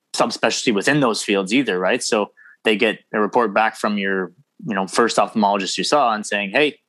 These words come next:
guy doesn't have this." Okay, great. And the second guy says, "Well, it's not glaucoma, but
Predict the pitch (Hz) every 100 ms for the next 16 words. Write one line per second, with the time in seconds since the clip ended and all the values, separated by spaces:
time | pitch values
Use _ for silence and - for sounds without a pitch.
0 | _ _ _ _ - 110 107 110 104 104
1 | 107 98 - - 104 110 113 110 127 95
2 | 90 113 113 107 107 104 104 127 120 127
3 | 120 110 135 117 110 101 104 104